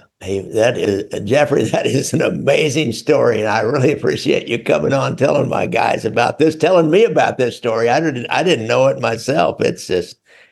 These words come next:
it, that is amazing. It just is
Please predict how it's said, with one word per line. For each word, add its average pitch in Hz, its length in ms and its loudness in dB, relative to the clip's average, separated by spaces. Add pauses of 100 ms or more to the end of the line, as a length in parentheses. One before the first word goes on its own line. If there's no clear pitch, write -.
(240)
it, - 360 -6
that 156 340 -2
is 104 240 2
amazing. 104 880 0
It 107 280 -6
just - 340 -2
is - 360 -12